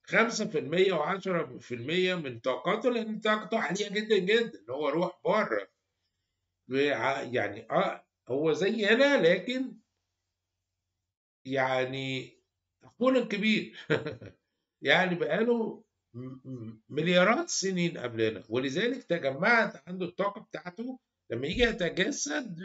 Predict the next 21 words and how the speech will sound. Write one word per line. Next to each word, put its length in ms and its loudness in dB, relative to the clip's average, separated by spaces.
عملوا 560 0
له 120 2
عملية 600 -2
شرينك، 640 -4
عملية، 580 -4
آه، 420 -4
تكثيف، 840 0
يمكن 520 0
لجزء 520 0
صغير 600 0
جدًا 280 0
من 200 -2
الطاقة، 440 -2
لكن 200 -2
هو 260 4
كان 140 -2
موجود 380 -2
في 60 0
عالم 300 0
الروح. 420 -2
يعني 500 -6